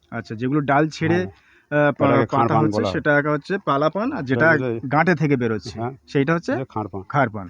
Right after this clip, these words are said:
Speaker 1: তাহলে এদের মধ্যে ডিমান্ড কোনটা, মানে কোনটা বেশি পছন্দ করেন লোকজনরা? আপনারা তো বাজারে দেন।
Speaker 2: এবার এই খাঁড় পানটা বাইরের দেশে যায়, যেগুলো ঠান্ডা এরিয়া বেশি খাঁড় পান যায়। শিলিগুড়ি, আসাম ফাসাম এই পালা পানগুলো চলে বেশি।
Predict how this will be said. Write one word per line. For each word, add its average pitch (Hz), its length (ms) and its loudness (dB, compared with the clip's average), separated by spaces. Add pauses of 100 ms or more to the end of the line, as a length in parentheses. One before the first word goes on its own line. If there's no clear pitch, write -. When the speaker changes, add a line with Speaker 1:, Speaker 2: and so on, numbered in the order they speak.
Speaker 1:
তাহলে 160 160 4
এদের 180 260 4
মধ্যে 202 220 4
ডিমান্ড 190 420 4
কোনটা, 175 220 2
মানে 156 140 4
কোনটা 170 280 0
বেশি 185 200 0
পছন্দ 170 400 0
করেন 123 240 2
লোকজনরা? 135 420 0
আপনারা 135 280 -2
তো 135 80 -4
বাজারে 127 300 -4
দেন। 160 220 -4 (360)
Speaker 2:
এবার 156 240 4
এই 165 160 6
খাঁড় 151 260 2
পানটা 170 280 6
বাইরের 147 280 4
দেশে 131 240 -2
যায়, 104 220 -2
যেগুলো 117 200 -2
ঠান্ডা 131 280 0
এরিয়া 135 140 4
বেশি 127 180 0
খাঁড় 113 180 -2
পান 104 200 -2
যায়। 107 220 -2
শিলিগুড়ি, 143 420 2
আসাম 143 220 2
ফাসাম 139 320 -2
এই 127 80 -2
পালা 117 240 2
পানগুলো 107 300 -2
চলে 101 240 -8
বেশি। 95 240 -14